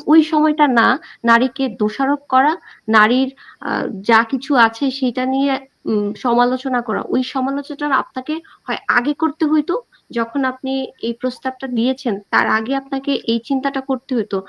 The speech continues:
"আমি যে মেয়েটিকে প্রস্তাব দিতে যাচ্ছি, এই মেয়েটা আদৌ কি এই প্রস্তাব নেয়ার মতো মেয়ে কিনা, সে কি এটা ডিজার্ভ করে, এই মেয়েটা কি ধরনের ড্রেস আপ করে, তার ফ্যামিলি ব্যাকগ্রাউন্ড কি, তার, আহ, ই-, ইকোনমিক্যাল ব্যাকগ্রাউন্ড কি, তার লেখাপড়ার ব্যাকগ্রাউন্ড কি।"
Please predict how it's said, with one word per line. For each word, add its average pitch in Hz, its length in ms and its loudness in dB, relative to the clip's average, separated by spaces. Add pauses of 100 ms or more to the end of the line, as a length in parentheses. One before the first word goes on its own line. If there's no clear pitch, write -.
(200)
"আমি 262 260 2
যে 285 140 0
মেয়েটিকে 269 380 -4
প্রস্তাব 254 460 -6
দিতে 254 300 -2
যাচ্ছি, 214 520 0 (280)
এই 247 180 4
মেয়েটা 269 300 2 (120)
আদৌ 214 400 4
কি 269 240 0
এই 240 260 2
প্রস্তাব 240 380 -2 (100)
নেয়ার 233 320 2
মতো 262 260 -2
মেয়ে 214 360 4
কিনা, 247 320 2 (240)
সে 247 160 -4
কি 247 100 -4
এটা 247 160 -2
ডিজার্ভ 202 380 0 (120)
করে, 320 300 2 (340)
এই 220 120 4
মেয়েটা 240 320 2
কি 254 160 -2
ধরনের 262 380 0
ড্রেস 220 220 0
আপ 262 120 -2
করে, 269 140 0
তার 233 160 -4
ফ্যামিলি 226 340 2
ব্যাকগ্রাউন্ড 262 460 -2
কি, 269 100 -4
তার, 208 340 0
আহ, - 560 -8
ই-, 214 220 0
ইকোনমিক্যাল 277 520 2
ব্যাকগ্রাউন্ড 247 460 -2
কি, 269 120 -6
তার 220 180 0
লেখাপড়ার 262 480 -2
ব্যাকগ্রাউন্ড 240 380 -4
কি।" 277 180 -4